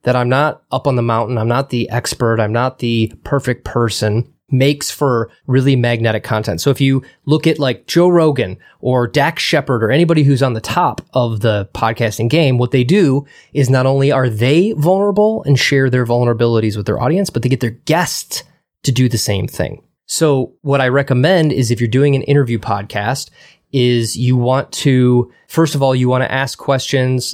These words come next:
that are, that are gonna lead somewhere, but then you wanna try to get them to go a little deeper into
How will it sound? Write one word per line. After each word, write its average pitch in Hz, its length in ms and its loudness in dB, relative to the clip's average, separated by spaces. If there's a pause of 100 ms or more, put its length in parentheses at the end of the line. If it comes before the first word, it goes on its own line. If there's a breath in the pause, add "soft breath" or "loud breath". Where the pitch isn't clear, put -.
that 135 120 0
are, 123 280 0
that 123 160 0
are 120 80 0
gonna 120 180 -2
lead 147 300 0
somewhere, 120 360 0
but 113 80 -4
then 117 140 2
you 120 80 2
wanna 120 220 0
try 131 200 -2
to 151 120 -2
get 127 240 -2
them 123 160 0
to 120 100 -2
go 117 220 0
a - 20 0
little 113 240 0
deeper 120 600 0
into 110 800 0